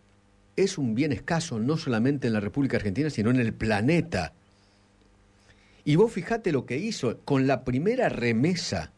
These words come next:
que llegó al país de trescientas mil. El ministro Ginés,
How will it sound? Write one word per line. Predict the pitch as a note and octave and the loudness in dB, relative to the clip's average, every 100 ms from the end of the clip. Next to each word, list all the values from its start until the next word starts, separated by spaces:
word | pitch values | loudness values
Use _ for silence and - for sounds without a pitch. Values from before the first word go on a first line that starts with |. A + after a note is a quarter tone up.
| _ _ - | _ _ -4
que | B2 | -2
llegó | G#2 A2 D#3 | 0 0 2
al | F#3 | 0
país | - A2 F3 | 0 0 0
de | D3 | 0
trescientas | G#2+ G2+ A#2 G#2 G2+ | -2 -4 -4 -4 -4
mil. | B2 F#3 G#2+ C2+ - _ _ _ _ _ _ _ - - - | -2 0 -2 -4 -18 _ _ _ _ _ _ _ -20 -10 0
El | D3 | 2
ministro | D3 D#3 G3+ A#3 - D3+ A#2 | 2 -2 -2 -4 -2 -2 -2
Ginés, | - A2+ G#2+ E3+ E3+ - - - | -4 -2 0 0 -2 -6 -12 -18